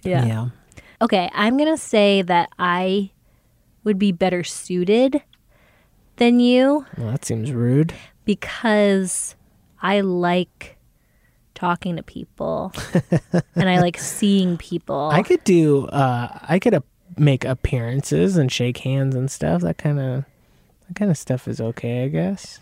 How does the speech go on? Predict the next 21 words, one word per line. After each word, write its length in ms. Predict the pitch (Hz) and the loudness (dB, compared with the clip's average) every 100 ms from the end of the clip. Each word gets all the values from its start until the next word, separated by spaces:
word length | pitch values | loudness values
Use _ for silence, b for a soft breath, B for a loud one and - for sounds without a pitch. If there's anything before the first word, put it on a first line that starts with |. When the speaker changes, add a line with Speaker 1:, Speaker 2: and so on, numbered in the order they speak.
| _ 190 | _ -8
Speaker 2:
I, 180 | 214 - | -6 -4
I 100 | 165 | -2
wouldn't 300 | 208 175 127 | 0 0 0
Speaker 1:
You 140 | 123 | 0
Speaker 2:
mind. 200 | 135 170 | 2 0
Speaker 1:
kinda 280 | - 185 160 | 0 -4 -6
hate 500 | - - - - 82 | -12 -18 -16 -14 -12
it, 240 | 73 95 - - | -8 -8 -10 -12
though. 280 | 98 101 240 | -8 -6 -4
Speaker 2:
If 140 | 269 | -2
I'm 120 | 320 294 | -2 0
getting 280 | 403 320 | 2 2
paid 280 | - 143 131 | 2 2 2
enough 280 | 123 113 120 | 0 -2 -4
money, 360 | 123 127 170 185 | -4 0 2 2
I 60 | |
think 180 | 160 127 | 0 -4
it'd 140 | 117 | -4
be 100 | - | -4
worth 340 | 117 123 139 - | -2 -2 -2 -2
it. 240 | 196 220 | -4 -4